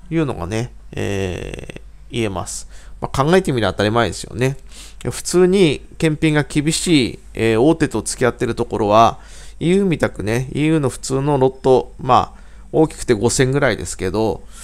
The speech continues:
まあ、そんな数じゃないんですよね。サンプルで五千頼んで、えー、注文満単位というのがね、えー、通常の大手の注文なんで、まあ、品質がちゃんと管理できるところはね、そういう仕事をしてると。まあ、そもそもね、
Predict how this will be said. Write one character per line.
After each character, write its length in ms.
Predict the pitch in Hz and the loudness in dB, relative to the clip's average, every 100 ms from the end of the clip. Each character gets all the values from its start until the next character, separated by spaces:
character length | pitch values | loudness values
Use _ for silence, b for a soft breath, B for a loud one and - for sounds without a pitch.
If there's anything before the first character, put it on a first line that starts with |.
| B - | B -4
ま 60 | |
あ、 20 | - | -2
そ 160 | 151 | 0
ん 80 | 160 | 0
な 60 | 202 | 0
数 300 | - 160 160 | 2 2 2
じ 80 | |
ゃ 60 | 113 | 2
な 140 | 104 | 2
い 40 | 92 | -2
ん 20 | |
で 60 | - | -6
す 60 | |
よ 100 | 60 | -6
ね。 200 | 110 127 - | -6 -6 -6
サ 200 | - 196 | -2 -2
ン 100 | 262 | 0
プ 120 | 247 | 0
ル 80 | 143 | 2
で 60 | |
五 180 | 120 127 | 2 2
千 240 | 135 143 131 | 0 0 0
頼 260 | 127 131 | 0 0
ん 120 | 110 | 0
で、 480 | 110 131 107 - 110 | 2 4 2 0 -2
え 20 | |
ー、 40 | 117 | -2
注 200 | - 156 | 0 2
文 300 | 170 160 143 | 2 2 4
満 200 | 151 156 | 2 4
単 280 | 190 185 123 | 4 4 2
位 60 | |
と 120 | - | 0
い 80 | 98 | -2
う 40 | 98 | -2
の 100 | 80 | -4
が 100 | 71 | -2
ね、 220 | 120 127 B B B | -4 -4 B B B
え 100 | 127 | -6
ー、 40 | 123 | -4
通 200 | - 123 | -4 -2
常 160 | 131 | 0
の 180 | 123 120 | 2 2
大 60 | 131 | 2
手 120 | 120 | 0
の 140 | 98 | -2
注 200 | - 110 | -4 -4
文 260 | 110 110 101 | -2 -4 -4
な 100 | 90 | -6
ん 120 | 90 | -4
で、 320 | 104 110 - B B B B B B | 0 0 -2 B B B B B B
ま 100 | 151 | -2
あ、 20 | |
品 180 | 143 180 | 4 4
質 140 | 190 202 | 4 2
が 80 | |
ち 100 | 202 | 0
ゃ 60 | 226 | 0
ん 60 | - | -2
と 80 | |
管 240 | - 156 156 | -2 0 2
理 100 | 165 | 2
で 80 | - | 2
き 100 | 123 | 0
る 100 | 113 | -2
と 80 | |
こ 140 | 107 98 | -2 -2
ろ 60 | |
は 60 | 82 | -2
ね、 220 | 104 127 | -2 -4
そ 200 | - 156 | -2 0
う 60 | 170 | 2
い 40 | |
う 40 | 180 | 2
仕 140 | - | 0
事 220 | 147 151 | 0 0
を 40 | 131 | -2
し 100 | - | -2
て 100 | 104 | -4
る 100 | - | -4
と。 100 | - - - B B B B | -12 -16 -20 B B B B
ま 80 | 139 | -2
あ、 40 | |
そ 100 | 147 | 0
も 100 | 190 | 0
そ 140 | 175 110 | -2 -4
も 100 | 73 | -4
ね、 220 | 123 | -2